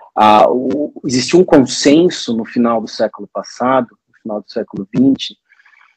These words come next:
e que não havia grandes mistérios em relação à igualdade enquanto um valor moral. O que que eu quero dizer com isso? Por um lado, a igualdade é entendida como um certo pressuposto genérico,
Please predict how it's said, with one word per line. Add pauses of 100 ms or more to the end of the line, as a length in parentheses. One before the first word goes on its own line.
(260)
e
que
não
havia
grandes
mistérios (280)
em
relação (100)
à
igualdade
enquanto
um
valor
moral. (560)
O
que
que
eu
quero
dizer
com
isso? (600)
Por
um
lado, (280)
a
igualdade
é
entendida
como
um
certo
pressuposto
genérico,